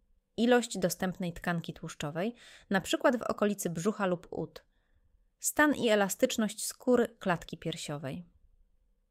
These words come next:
blizny po wcześniejszych operacjach, choroby współistniejące, na przykład cukrzyca, palenie tytoniu, wskaźnik masy ciała, B M I, oczekiwany czas rekonwalescencji,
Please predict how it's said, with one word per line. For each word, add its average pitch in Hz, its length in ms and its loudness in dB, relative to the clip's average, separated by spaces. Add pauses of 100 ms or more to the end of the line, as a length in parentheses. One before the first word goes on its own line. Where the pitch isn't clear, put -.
(140)
blizny 185 400 0
po 175 120 -2
wcześniejszych 175 580 -6
operacjach, - 720 -8 (960)
choroby 240 460 6
współistniejące, 180 1120 -4 (240)
na 320 100 -4
przykład - 460 -6
cukrzyca, - 580 -6 (760)
palenie 165 360 -4
tytoniu, 233 600 -2 (540)
wskaźnik 170 580 -4
masy 160 260 -8
ciała, 180 440 -6 (260)
B 233 200 4
M 190 160 0
I, 165 240 -8 (760)
oczekiwany 196 580 -2
czas 175 260 -4
rekonwalescencji, 170 1120 -6